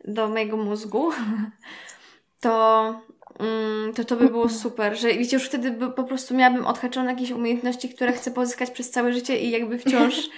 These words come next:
Speaker 2: <laughs>
Speaker 1: wciąż tego nie mam.
Speaker 2: Gosia, ale ja tutaj mam dla ciebie smutną wiadomość, że,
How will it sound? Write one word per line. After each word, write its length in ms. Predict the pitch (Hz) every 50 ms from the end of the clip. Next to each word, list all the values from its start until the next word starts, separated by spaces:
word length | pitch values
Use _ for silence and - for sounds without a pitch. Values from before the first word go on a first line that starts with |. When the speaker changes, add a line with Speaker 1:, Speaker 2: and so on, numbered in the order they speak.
| -
Speaker 2:
<laughs> 200 | - - - -
Speaker 1:
wciąż 280 | - - - 262 247 247
tego 240 | 254 277 247 240 247
nie 200 | 247 240 233 208
mam. 340 | 190 180 180 185 208 220 214 - - _ _ _ - - - _ _ _ -
Speaker 2:
Gosia, 360 | 220 202 247 294 294 - 285
ale 120 | 254 226 226
ja 100 | 220 214
tutaj 240 | - - - 247
mam 180 | 226 220 220 233
dla 120 | 233 240
ciebie 220 | 233 - 214 226 226
smutną 380 | - - 233 233 233 226 220
wiadomość, 500 | 214 214 214 214 240 233 220 214 240 220
że, 120 | 208 220